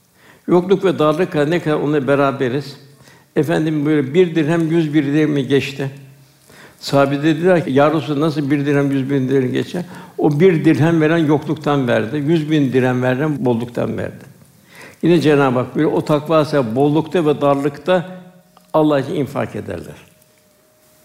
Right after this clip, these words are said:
Büyük Hak Dönü Cafer-i Sadık Hazretleri, Ehl-i Beyt'ten, bu silsilenin de merkezinde Ebubekir Efendimizin kız tarafından torunu, Hazreti Ali'nin erkek tarafından torunu, o imamlardan,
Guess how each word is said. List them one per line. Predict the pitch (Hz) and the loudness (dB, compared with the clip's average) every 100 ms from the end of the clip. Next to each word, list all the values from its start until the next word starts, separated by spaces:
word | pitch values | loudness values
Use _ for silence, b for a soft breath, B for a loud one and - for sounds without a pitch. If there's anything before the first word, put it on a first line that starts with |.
| _ 165 | _ 2
Büyük | 151 143 | 2 4
Hak | 165 160 | 0 2
Dönü | 151 139 | 2 2
Cafer-i | 120 147 143 151 143 135 - | 4 2 2 2 2 0 -4
Sadık | - 143 135 156 139 | -6 0 0 0 -2
Hazretleri, | 123 107 104 - - 143 - - b b b | -2 -2 -6 -6 -6 -6 -8 -20 b b b
Ehl-i | - 123 131 | 0 0 2
Beyt'ten, | 110 120 - 113 - - - b b b b b | 0 0 -2 -4 -6 -16 -20 b b b b b
bu | - 131 | -2 -2
silsilenin | - 143 123 - 135 160 165 | 0 -2 0 0 2 2 4
de | 156 | 2
merkezinde | 151 - 135 127 139 127 131 120 151 147 - B B B B _ _ - | 2 2 2 2 2 0 0 0 -2 -4 -10 B B B B _ _ 0
Ebubekir | 151 127 147 156 | 2 4 2 4
Efendimizin | 143 139 135 127 127 120 131 | 2 2 0 2 0 0 -2
kız | 117 156 131 | -2 -4 -2
tarafından | 143 117 127 120 113 104 | -2 0 -2 0 -2 -4
torunu, | 123 123 | -4 -2
Hazreti | 127 127 127 | 0 0 0
Ali'nin | 131 123 | 0 2
erkek | 123 117 113 - | 0 -2 -4 -6
tarafından | 120 117 - | -4 -4 -6
torunu, | - 104 - 170 - - B B B B B B _ - | -6 -6 -4 -6 -8 -18 B B B B B B _ -2
o | 147 131 - - - - | 2 2 -2 -14 -20 -6
imamlardan, | 135 135 135 131 127 113 110 139 | 2 4 4 4 2 2 0 -2